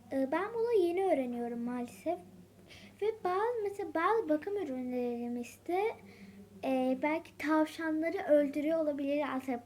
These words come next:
bunları yapmak için. Ben de inceleyeceğim, bakacağım. Bizim kullandığımız ürünlerde tavşanlarla ilgili deney var mı? Şöyle içeriğine bakacağız. Varsa bir daha o ürünü,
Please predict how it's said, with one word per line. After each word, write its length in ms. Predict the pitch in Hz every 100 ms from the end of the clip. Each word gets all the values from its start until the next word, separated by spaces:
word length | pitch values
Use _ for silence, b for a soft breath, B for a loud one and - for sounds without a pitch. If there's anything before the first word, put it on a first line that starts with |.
| 247
bunları 340 | 240 233 233
yapmak 380 | 240 233 240 240
için. 300 | - - 370 - B B B B
Ben 300 | 392 466 466
de 80 | 403
inceleyeceğim, 760 | - 440 480 427 392 392 403 415
bakacağım. 440 | 403 339 349 392 - B B 330
Bizim 460 | 330 381 466 453 -
kullandığımız 500 | 359 349 359 403 370
ürünlerde 720 | 320 311 294 285 302 302 381 381 B -
tavşanlarla 680 | 320 320 349 349 370 349
ilgili 300 | 320 415 415
deney 280 | 320 311 320
var 180 | 302 285
mı? 120 | 254
Şöyle 320 | 240 269 254
içeriğine 560 | 240 - 262 254 247 226
bakacağız. 540 | 214 - - 320 403 - B B B B B B -
Varsa 400 | 403 480 - 330
bir 120 | 370
daha 260 | 392 370 370
o 120 | 403
ürünü, 500 | 392 370 349 269